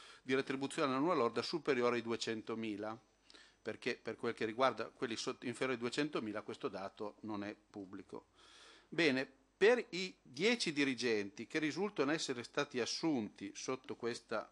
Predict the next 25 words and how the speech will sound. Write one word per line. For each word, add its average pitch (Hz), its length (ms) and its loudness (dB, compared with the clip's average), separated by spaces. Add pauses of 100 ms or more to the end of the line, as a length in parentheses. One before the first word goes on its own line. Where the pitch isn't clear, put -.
direzione 113 540 -6
generale 104 680 -4 (840)
e - 100 -14
che - 140 2
hanno 160 180 6
una 127 120 4
retribuzione 127 580 -2
sopra 170 380 2
i - 20 -4
duecentomila, 113 960 -2 (1300)
soltanto 175 880 4
tre 135 420 4
sono 185 280 -4
a 123 40 -2
tempo 110 380 -6
determinato 113 880 -6 (1080)
e 117 120 -6
sono 123 340 2
i 110 80 -2
direttori 113 800 -2
di 117 160 -2
rete, 139 500 -2 (240)
Bignardi 104 760 -6
e 104 100 -12
Dallatana, 107 800 -4